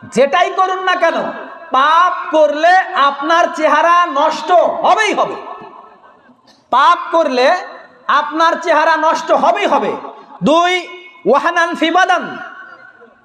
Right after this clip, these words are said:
আপনি বিভিন্ন রোগে আক্রান্ত হবেন। কিসে আক্রান্ত হবেন? বিভিন্ন রোগে আক্রান্ত হবেন। ওই যে লোকটা শক্তিশালী ছিল, বিশ কিলোমিটার দৌড়াতে পারতো,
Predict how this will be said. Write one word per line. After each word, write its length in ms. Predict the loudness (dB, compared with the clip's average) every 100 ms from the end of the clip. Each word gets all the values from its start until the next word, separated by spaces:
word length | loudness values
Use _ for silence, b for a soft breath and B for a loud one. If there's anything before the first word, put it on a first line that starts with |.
| _ _
আপনি 380 | -2 -2 0 -2
বিভিন্ন 540 | 2 2 0 0 0 2
রোগে 240 | 2 2
আক্রান্ত 500 | 0 -2 0 0 2
হবেন। 280 | 0 0 -4 -8 -14 -18 -20 -20 _ _ _
কিসে 200 | -2 2
আক্রান্ত 340 | 2 2 0 2
হবেন? 300 | 2 2 -2 -6 -14 -16 -20 -20 -20 -20
বিভিন্ন 640 | -4 0 2 0 0 0 2
রোগে 180 | 2 0
আক্রান্ত 440 | 0 0 0 2
হবেন। 320 | 2 2 2
ওই 220 | 2 0
যে 140 | 0 2
লোকটা 340 | 2 0 -2 -2 -4 -14 -2
শক্তিশালী 640 | -2 -2 -2 0 0 0
ছিল, 300 | 0 0 0 -6 -16 -20 -20 -20 _ _ 0
বিশ 300 | 2 2 0
কিলোমিটার 560 | 0 2 0 0 0
দৌড়াতে 380 | 2 2 2 2
পারতো, 460 | 0 0 2 0